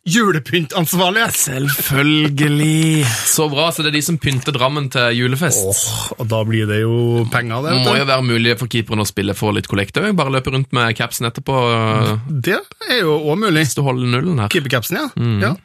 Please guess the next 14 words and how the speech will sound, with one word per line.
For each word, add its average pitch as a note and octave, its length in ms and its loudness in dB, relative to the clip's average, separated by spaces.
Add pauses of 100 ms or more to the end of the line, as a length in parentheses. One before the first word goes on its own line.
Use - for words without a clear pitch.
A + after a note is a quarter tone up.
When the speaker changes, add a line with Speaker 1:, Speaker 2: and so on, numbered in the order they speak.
Speaker 2:
Mhm. C#3+ 440 -2 (360)
Speaker 1:
Og G3 160 0
så A3+ 80 0
sier F#3 220 2
de F#3 100 -2
da, E3 100 0 (380)
«Nå E3 80 -2
tenker D#3 300 -2
vi - 20 2
å D3 80 2
bruke D#3+ 320 0
noen D#3+ 240 2
av D#3+ 80 -2
pengene D3+ 240 -2